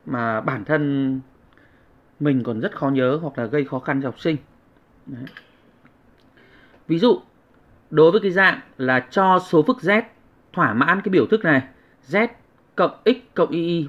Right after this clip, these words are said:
bằng k, và k phải lớn không, thì đương nhiên rồi, đây là mô đun của số phức thì phải lớn không rồi, đúng không? Thì các bạn đã học rồi, khi ta tìm quỹ tích của số phức z thì z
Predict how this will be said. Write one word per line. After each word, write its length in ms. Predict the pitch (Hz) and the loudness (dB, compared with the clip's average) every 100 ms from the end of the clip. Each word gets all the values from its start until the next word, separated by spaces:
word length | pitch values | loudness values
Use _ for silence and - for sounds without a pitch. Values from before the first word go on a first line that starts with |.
| - | -4
bằng 180 | 139 120 | -4 -2
k, 80 | - 156 - - _ _ _ _ _ _ _ _ - | 0 0 0 -10 _ _ _ _ _ _ _ _ -6
và 100 | 131 | -4
k 340 | - 165 160 | 0 0 0
phải 100 | 127 | 0
lớn 180 | 117 143 | 0 0
không, 240 | 170 165 127 | 0 0 -2
thì 60 | 127 | -4
đương 180 | 147 156 | -2 0
nhiên 200 | 175 160 | 2 2
rồi, 160 | 135 123 | 0 0
đây 120 | 143 | -2
là 60 | 135 | 0
mô 160 | 156 | 2
đun 180 | 160 170 | 4 4
của 60 | 117 | 2
số 140 | 139 | -2
phức 180 | 131 117 | -2 -2
thì 80 | - | -4
phải 100 | 113 | -4
lớn 180 | 110 131 | -2 -2
không 200 | 165 151 | 0 0
rồi, 120 | 139 - _ _ - | 0 -2 _ _ -8
đúng 120 | 123 | -2
không? 160 | 156 156 - _ - - - | 0 -2 -8 _ -20 -16 -2
Thì 120 | 185 | 0
các 120 | 202 | 2
bạn 200 | 214 175 | 2 2
đã 80 | 160 | 2
học 180 | 190 143 | 0 4
rồi, 220 | 156 143 123 _ _ _ _ _ _ _ _ _ - | 4 4 0 _ _ _ _ _ _ _ _ _ -10
khi 280 | - 220 214 | -2 0 2
ta 160 | 214 | 2
tìm 260 | 196 185 151 | 2 2 2
quỹ 220 | 135 220 | 0 -2
tích 280 | 240 285 - | 0 -2 0
của 160 | 151 123 | -2 0
số 140 | 143 | -2
phức 120 | 185 | -2
z 200 | 185 220 254 - _ - | 0 0 0 -10 _ -6
thì 160 | 143 | -4
z 220 | 131 214 | 0 -2